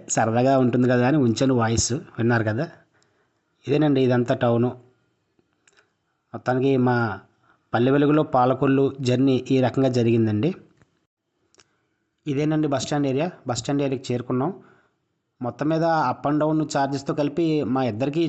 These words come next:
చెరో రెండు వందలు అయిందండి. ఎలాగో భోజనం దేవాలయంలో చేసేసాం. మా కోసం రాజమండ్రి బస్సు రెడీగా ఉందండి. రాజమండ్రికి పాలకొల్లుకి బస్ సర్వీసులు ఫ్రీగానే తిరుగుతున్నాయండి, ఇబ్బంది ఏం లేదు. మీరందరూ కూడా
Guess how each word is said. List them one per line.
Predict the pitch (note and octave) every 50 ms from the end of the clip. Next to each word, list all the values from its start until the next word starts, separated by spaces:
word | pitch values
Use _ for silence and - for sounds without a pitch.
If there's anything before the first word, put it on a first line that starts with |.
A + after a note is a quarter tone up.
| D#3+ -
చెరో | B2+ C3+
రెండు | D3 D3 C#3+ C#3+ C#3+
వందలు | C#3 C#3+ C#3
అయిందండి. | C3+ C3+ B2+ B2 B2 A#2+ A#2 C3 E3+ G3+ G#3+ - -
ఎలాగో | C3 A#2+ B2+ C#3 C#3
భోజనం | C3+ B2+ B2+ B2+ C3+ C#3+ C#3+ C3 A#2+
దేవాలయంలో | A2+ B2+ B2+ A#2 B2 C3 C3+ C3+ C3+
చేసేసాం. | B2 - A#2 G#2 A#2+ G#2+ G2+ C3+ D#3+ G#3 - - - _ _ _ _ _ _ _ _ _ _ _ _ _ _ _ _ _ -
మా | C3 B2+
కోసం | B2 B2 C3 B2+ - F3+ F3
రాజమండ్రి | D3+ C3+ B2 B2 C#3 D3+ D#3 D#3 E3 D#3+
బస్సు | D3+ D3 - -
రెడీగా | A#2+ A2 G#2+ C3 C#3+ D3 D3+
ఉందండి. | D3 C#3 B2 A#2+ A#2 A2+ B2+ E3+ G#3 - - - - - - _ _ - -
రాజమండ్రికి | A2+ A2 A2+ B2+ C#3+ D3+ D#3 D#3 F3+
పాలకొల్లుకి | D#3 D#3 C#3 C#3 C3+ C#3 D#3 D3 C#3+ E3 D#3
బస్ | C3+ C3 B2 -
సర్వీసులు | D3 C#3 D#3+ D3+ D#3 D#3+ D#3 D#3 D3 C#3 B2+ A#2 G#2 F2+ C#2+ - - _
ఫ్రీగానే | - - B2+ B2+ C3+ C#3+ D3+ D#3+ D#3 D3 C#3 B2+ A2+ G#2
తిరుగుతున్నాయండి, | G2+ G#2 - B2+ C3+ B2 C#3+ C3 B2+ A#2+ A2+ A2 A2 A#2 E3 G#3 G#3+ -
ఇబ్బంది | A2+ A2 B2 A#2+ A#2 A#2+
ఏం | A#2+ A#2
లేదు. | A2+ A2+ G#2 G#2 E3 A3 - - - _ _ _ _ _ _ _ _ _ _ _ -
మీరందరూ | A#2+ B2+ C3+ C3 C#3 D3 C#3
కూడా | D3+ D#3 D#3 D#3